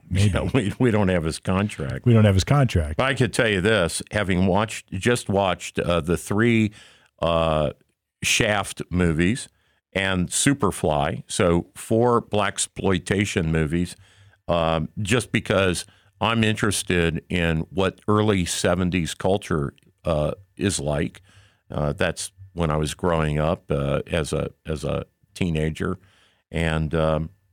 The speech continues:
Speaker 2: I had never seen those movies, um, unedited. They, they would be on, you know, broadcast media, and they would take out all the, you know, dirty words and the sex scenes. So I,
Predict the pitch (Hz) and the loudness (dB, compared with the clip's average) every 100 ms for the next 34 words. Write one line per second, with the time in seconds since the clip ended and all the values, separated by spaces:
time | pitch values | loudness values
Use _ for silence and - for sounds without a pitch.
0 | _ 113 120 90 104 104 113 - - 107 | _ -2 -2 0 0 2 0 0 0 0
1 | 85 78 - 85 95 92 82 92 101 87 | 0 -2 -6 -2 0 0 0 0 0 0
2 | 78 73 - - - - - _ 82 80 | 0 0 -4 -12 -20 -20 -20 _ -2 0
3 | 78 76 73 - 113 107 101 95 87 - | 0 -2 -4 -4 -2 0 0 0 -4 -4
4 | 62 65 98 90 90 82 110 110 92 113 | -6 -4 0 0 -2 -2 0 0 0 0
5 | 110 98 90 85 82 76 _ _ _ - | 2 2 2 2 0 -4 _ _ _ -2
6 | 95 73 113 120 127 - 90 85 - 95 | 0 0 2 2 0 -2 0 -2 0 2
7 | 82 82 82 - 95 101 104 98 107 92 | 2 2 2 0 0 2 2 0 0 0
8 | 95 90 85 - 98 98 92 85 78 - | 0 2 0 0 2 2 2 0 0 -4
9 | - 98 80 85 104 92 82 87 90 85 | -6 0 0 0 0 0 0 2 0 0
10 | 85 78 76 - 95 - - 71 62 - | -2 -2 -2 -2 -2 -4 -6 -6 -6 -12
11 | - - - _ _ 165 143 135 | -18 -20 -20 _ _ 2 4 2